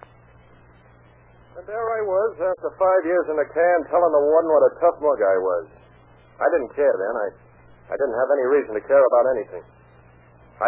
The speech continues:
didn't really believe that smart talk. Way down inside me, I was afraid. I was afraid some other rat would think I was afraid. You see, I got to the point by then where I had to be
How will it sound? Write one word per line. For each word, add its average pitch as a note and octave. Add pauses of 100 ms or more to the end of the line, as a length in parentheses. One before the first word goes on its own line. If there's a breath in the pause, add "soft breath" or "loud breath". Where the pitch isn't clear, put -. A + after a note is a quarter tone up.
didn't C3
really A2+
believe A2
that G2 (160)
smart G2+
talk. G2 (280)
Way D3
down C#3
inside B2+
me, B2+
I B2
was G2
afraid. G2+ (960)
I -
was G#2
afraid D#3
some D3+
other C#3
rat A2+
would G2+
think G#2+
I G2
was F#2+
afraid. F2+ (1120)
You -
see, F#3+
I F3+
got F3
to C#3
the A2+
point C#3+
by G#2+
then B2
where A#2+
I A2+
had B2+
to F#2
be F2+